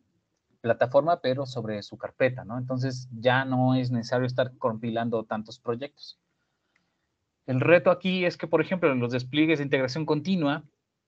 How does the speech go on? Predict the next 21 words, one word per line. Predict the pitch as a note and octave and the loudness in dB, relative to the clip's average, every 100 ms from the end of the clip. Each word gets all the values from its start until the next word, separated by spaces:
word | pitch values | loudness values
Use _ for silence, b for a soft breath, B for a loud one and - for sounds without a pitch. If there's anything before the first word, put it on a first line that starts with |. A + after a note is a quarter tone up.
| _ - | _ -20
pues | A#2 B2 | -10 -8
hay | B2+ | -4
que | A#2+ | 0
ver, | A#2 A#2 _ _ _ _ _ _ | 0 -2 _ _ _ _ _ _
antes, | G2+ A#2+ C#3 D#3 | -2 0 2 0
pues, | B2 A2+ | -4 -10
si | - A2+ | -6 -4
están | G#2 C#3 | 0 0
separados | C#3 D3+ D3+ | 4 6 6
los | C3+ | 4
proyectos, | C3+ C#3 D3 - | -2 -2 0 -2
pues, | - - | -2 -8
agarramos | F#2+ G2+ A#2+ B2 | -4 2 0 0
un | B2+ | -2
proyecto | B2 B2+ B2 | 0 0 -2
en | A2+ | -2
el | |
pipeline | - A#2+ B2+ C#3+ | -2 0 0 -2
y | G2+ | -2
ya, | A2 G2 | -2 -2
¿no? | F#2+ | -8